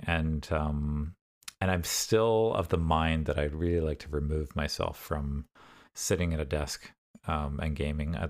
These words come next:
I really am enjoying controller, uh, couch gaming, which, you know, uh, for some of the gaming I do, which when I play with, uh, you and some of the buddies, it's, um,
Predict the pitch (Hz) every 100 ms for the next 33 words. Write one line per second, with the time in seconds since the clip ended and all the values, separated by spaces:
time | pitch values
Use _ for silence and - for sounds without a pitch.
0 | - 85 87 90 95 90 82 78 71 76
1 | 76 73 78 - - - 76 73 73 80
2 | - 76 69 67 - - - - 76 76
3 | 76 - - - - _ 98 90 - -
4 | - _ - - - - - - - -
5 | - - - _ _ _ 107 92 85 85
6 | 113 95 85 85 - 113 120 107 95 90
7 | 87 85 143 170 - - 90 - - -
8 | 87 80 78 73 - - 82 80 - 87
9 | 78 78 78 78 90 82 78 78 78 85
10 | 85 80 - 87 - - 78 76 71 69
11 | 71